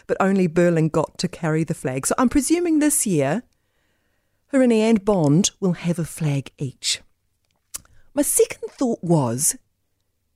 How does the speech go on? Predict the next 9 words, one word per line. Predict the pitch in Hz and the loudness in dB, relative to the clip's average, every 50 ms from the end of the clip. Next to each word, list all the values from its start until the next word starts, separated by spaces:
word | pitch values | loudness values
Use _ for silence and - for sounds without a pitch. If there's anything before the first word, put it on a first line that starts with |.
| _ _ _ _ _ _ - | _ _ _ _ _ _ -6
how | - 254 277 349 392 | -4 -2 0 2 2
is | 392 - - | 2 0 -2
it | - - | -4 -6
possible | - - 254 233 - - - - 147 135 139 165 170 - _ | -6 -4 -2 -2 -2 -2 -2 -2 -2 -2 -2 -2 -4 -6 _
these | - 240 233 - | 0 0 2 4
Olympic | 277 254 240 262 277 - - 330 - - - | 4 4 4 4 2 2 -2 -6 -8 -8 -6
Games | - 160 143 151 156 160 - | -2 0 0 2 0 0 0
are | 196 | -2
happening | - - - 190 - - 160 156 156 160 156 | -4 -2 -4 -6 -2 0 0 2 2 2 0